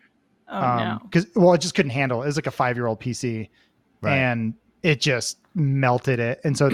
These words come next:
Speaker 2: I'm using a work computer now, which is more up to date. It's, like, maybe a year, two years old. And it's like,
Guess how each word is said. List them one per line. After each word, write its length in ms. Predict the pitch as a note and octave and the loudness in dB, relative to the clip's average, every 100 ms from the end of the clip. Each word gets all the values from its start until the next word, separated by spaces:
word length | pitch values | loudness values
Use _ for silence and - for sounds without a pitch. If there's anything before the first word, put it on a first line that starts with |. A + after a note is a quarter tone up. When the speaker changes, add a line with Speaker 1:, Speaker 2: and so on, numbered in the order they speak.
| D3 | 0
Speaker 2:
I'm 140 | C#3 | -2
using 260 | C3+ C3+ C3 | 0 -2 -2
a 60 | A#2 | -2
work 220 | C#3 E3 | -2 -2
computer 360 | C3+ C3 B2 | -6 -2 -2
now, 200 | A#2+ A#2 | 0 -2
which 160 | A#2 A#2 | -2 -4
is 200 | A#2 G#2 - _ _ _ | -6 -8 -14 _ _ _
more 380 | D#3 D#3 D3 C#3+ | 2 4 4 4
up 120 | C#3+ | 0
to 80 | - | 0
date. 180 | C3+ C3 | 0 2
It's, 140 | C3 | 0
like, 120 | B2 A#2 - | -8 -8 -6
maybe 260 | C#3 B2 | -4 -2
a 100 | A#2 | -2
year, 280 | A2+ A#2+ A#2 | -2 -2 -2
two 140 | - B2+ | -2 -2
years 180 | A2+ G#2+ | -2 -2
old. 300 | A#2 A2 A2+ | -2 -2 -4
And 100 | A2+ | -4
it's 100 | A#2 | -6
like, 140 | A2+ | -8